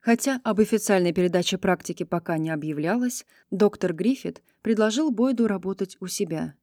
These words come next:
с тем, чтобы он начал постепенно входить в курс дела. Участие в войне сыграло Бойду на руку.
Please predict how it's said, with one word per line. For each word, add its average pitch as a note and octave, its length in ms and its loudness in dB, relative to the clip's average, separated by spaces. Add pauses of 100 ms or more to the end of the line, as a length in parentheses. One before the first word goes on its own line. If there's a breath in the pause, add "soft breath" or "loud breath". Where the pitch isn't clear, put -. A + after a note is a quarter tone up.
(200)
с - 100 -18
тем, F3 200 0
чтобы E3+ 260 0
он E3+ 160 2
начал F3+ 500 -2
постепенно G3+ 600 0
входить E3 400 -8
в - 80 -18
курс - 460 -10
дела. D#3 420 -8 (480)
Участие C4 520 6
в A3 60 8
войне A3+ 280 10
сыграло G#3+ 500 6
Бойду F#3+ 380 4
на G3 200 0
руку. D3 400 -6